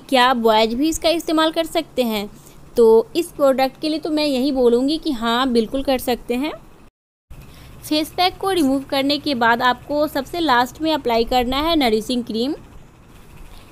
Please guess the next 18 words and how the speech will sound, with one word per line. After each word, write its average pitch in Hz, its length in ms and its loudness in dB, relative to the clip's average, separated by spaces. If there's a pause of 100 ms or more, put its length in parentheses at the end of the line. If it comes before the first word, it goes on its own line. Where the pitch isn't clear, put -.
इसको 381 320 -2
face 269 340 0
and 302 200 2
neck 254 220 0
पर 302 100 0
apply 247 340 2
करना 254 340 0
है। 302 200 0
Apply 254 320 0
करने 277 320 0
के 294 180 -2
बाद 233 320 2
circular 269 480 0
motion 262 340 -2
में 294 80 -2
massage 226 440 -2
करना 254 360 -2
है 302 160 -4